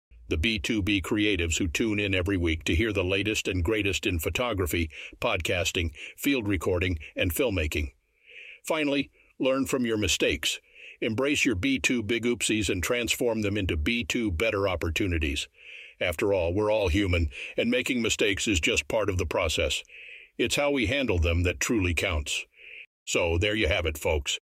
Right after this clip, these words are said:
The tale of my B two big oopsie. A story filled with intrigue, missteps, and redemption. And as we wrap up today's episode, let's remember to stay true to our niche, know our audience, and never be afraid to learn from our mistakes.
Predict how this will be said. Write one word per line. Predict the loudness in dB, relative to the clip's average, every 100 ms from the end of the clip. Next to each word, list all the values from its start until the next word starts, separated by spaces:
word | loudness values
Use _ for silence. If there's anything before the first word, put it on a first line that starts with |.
| _ _ _
The | -4
tale | 0 2 2
of | 0
my | -2
B | 0 -2
two | 0 0 0
big | 0 2
oopsie. | 0 2 0 0 -6 _ _ -4
A | -2
story | 0 2 2 0
filled | 0 0 2
with | 0 0
intrigue, | 0 0 0 0 0
missteps, | 0 2 2 0 0 2
and | 2 4
redemption. | 4 4 4 4 2 -6 _ _ _ _ _ _ _
And | 2 2
as | 4
we | 6
wrap | 6 4 4
up | 2 2
today's | 0 2 2 2
episode, | 2 2 4 4 4
let's | 2 2 4
remember | 4 4 4 4
to |
stay | 2 2 2
true | 2 4 6
to | 6
our | 4 4
niche, | 4 2 0 -2 _ -2
know | 4 6
our | 6 6
audience, | 4 4 2 2 -2 -6 _ _
and | 2 4
never | 4 4
be | 4 2
afraid | 2 2 2 2
to |
learn | 2 2 2
from | 2 2
our | 2
mistakes. | 4 2 2 0 0 -4